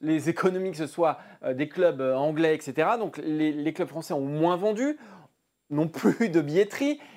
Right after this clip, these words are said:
Et maintenant, c'est, euh, les droits télé, donc, qui est quand même, euh, co-, comme vous le disiez, le,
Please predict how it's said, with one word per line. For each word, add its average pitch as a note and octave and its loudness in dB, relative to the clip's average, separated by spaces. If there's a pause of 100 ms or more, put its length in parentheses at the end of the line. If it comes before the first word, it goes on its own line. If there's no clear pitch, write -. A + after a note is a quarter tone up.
(100)
Et G3 4
maintenant, A3 0
c'est, C#4 -2 (440)
euh, C3+ -4
les E3+ 4
droits F#3 4
télé, A3+ 2
donc, D3 -4
qui - -6
est D3+ 0
quand E3 2
même, D3 -2
euh, - -10 (180)
co-, D3 -4 (100)
comme D3+ -4
vous D#3+ -8
le D#3+ -8
disiez, E3 -4
le, C3+ -2